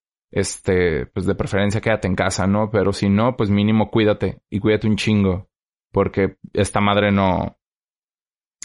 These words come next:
no, no define si, si es, en qué clase social te encuentras, si tienes feria o no tienes feria, si estás guapo, si estás guapa, si estás feo, fea. No lo distingue y te da, y te chinga y nos chinga a todos. Y hay gente que, pues, les da el punto nada más de que, pues, quédate en casa, reposa y se te pasa este pedo.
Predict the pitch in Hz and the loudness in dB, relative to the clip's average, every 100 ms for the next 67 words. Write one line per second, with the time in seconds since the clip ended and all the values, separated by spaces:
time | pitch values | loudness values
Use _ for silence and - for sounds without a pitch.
0 | - 101 95 98 92 104 107 110 - 110 | -8 -2 2 0 0 0 2 2 2 2
1 | 110 98 98 92 - 101 92 - - _ | 2 0 0 0 2 0 0 -6 -20 _
2 | _ 110 101 95 107 - 107 98 101 98 | _ 0 2 0 -2 2 2 2 0 0
3 | 92 98 98 98 101 98 196 101 98 - | 0 0 0 0 2 0 2 0 0 -4
4 | _ _ - 101 92 98 95 - 104 98 | _ _ -6 -4 0 0 0 0 2 2
5 | 95 87 90 - 104 104 95 87 95 90 | 0 -2 -4 0 2 2 -2 -4 -2 0
6 | 101 98 95 87 - 90 101 107 95 92 | 0 0 -4 -6 -6 0 0 0 -4 -6
7 | 87 95 - 101 104 95 - 101 98 101 | -6 -8 -2 0 2 0 -2 0 2 2
8 | 92 90 - _ _ _ _ _ - 107 | 0 -4 -8 _ _ _ _ _ -2 2
9 | 123 127 98 - 90 90 90 - 95 85 | 4 2 0 -2 -2 0 -2 -2 -2 -4
10 | 101 - 101 101 - 120 139 156 151 110 | -8 -8 -2 -2 0 0 2 2 4 2
11 | 95 92 - 113 113 - 107 104 113 117 | 2 0 0 2 2 2 2 2 0 2
12 | 101 101 113 104 120 104 - 98 98 98 | 2 2 -2 -2 -2 -4 -2 0 2 2
13 | 104 107 110 101 104 104 104 101 104 - | 2 0 -2 0 2 2 2 0 -2 -4
14 | - - 104 107 101 110 107 120 110 98 | -10 -2 -2 0 -2 0 0 0 -2 -2
15 | 110 110 120 113 98 87 95 98 101 - | -2 -2 0 0 -2 -6 -6 -4 -4 -6
16 | 98 110 120 | -2 0 0